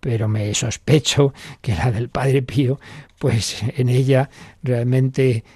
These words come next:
eh, había una, el Padre Pío se santificaba mucho más y intercedía de una manera que hacía,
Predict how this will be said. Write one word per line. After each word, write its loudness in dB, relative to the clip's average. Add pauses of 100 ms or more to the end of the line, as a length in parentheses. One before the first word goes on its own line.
(220)
eh, -2
había 2
una, 2 (580)
el -2
Padre 0
Pío 0 (160)
se -2
santificaba 2
mucho 0
más 2
y 0
intercedía 4
de 4
una 4
manera 2
que -2
hacía, 2